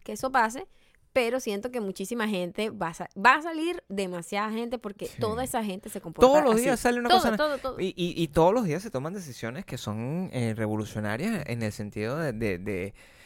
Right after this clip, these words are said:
Speaker 2: del impacto que tienen en la in-, en la industria y la responsabilidad que están tomando para, para que las cosas cambien realmente. Wonder Woman decidió no est-, dijo que no iba a estar en
Speaker 1: Si
Speaker 2: Wonder
Speaker 1: estaba el
Speaker 2: Woman
Speaker 1: tipo este
Speaker 2: si
Speaker 1: Roy
Speaker 2: estaba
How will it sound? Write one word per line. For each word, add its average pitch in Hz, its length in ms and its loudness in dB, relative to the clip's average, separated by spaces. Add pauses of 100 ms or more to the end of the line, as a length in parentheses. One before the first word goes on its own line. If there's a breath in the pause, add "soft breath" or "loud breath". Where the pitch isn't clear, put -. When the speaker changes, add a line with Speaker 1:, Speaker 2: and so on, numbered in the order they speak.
(160 loud breath)
Speaker 2:
del 104 320 0
impacto 113 500 -2
que 151 80 -2
tienen 131 280 -6
en 151 100 -4
la 117 40 -2
in-, 113 160 -8
en 117 120 -2
la 113 80 -2
industria 113 560 -4
y 107 80 -4
la 110 120 -2
responsabilidad 101 760 -4
que - 80 -12
están 127 240 -8
tomando 135 640 -6
para, 101 380 -2
para 98 420 0
que - 160 -6
las 104 120 -6
cosas 107 260 -6
cambien 143 260 -2
realmente. 139 420 -2
Wonder 110 320 -2
Woman 117 400 -2
decidió 113 600 -6
no 147 400 -2
est-, - 100 -8 (140)
dijo 127 360 -6
que - 120 -14
no 101 140 -8
iba 113 160 0
a - 20 -4
estar 156 400 0
en 175 60 -4
Speaker 1:
Si 175 120 -2
Speaker 2:
Wonder 165 200 4
Speaker 1:
estaba 214 120 8
el 233 60 4
Speaker 2:
Woman - 100 0
Speaker 1:
tipo 240 140 -2
este 240 160 -2
Speaker 2:
si 226 80 -2
Speaker 1:
Roy 208 260 2
Speaker 2:
estaba 131 460 8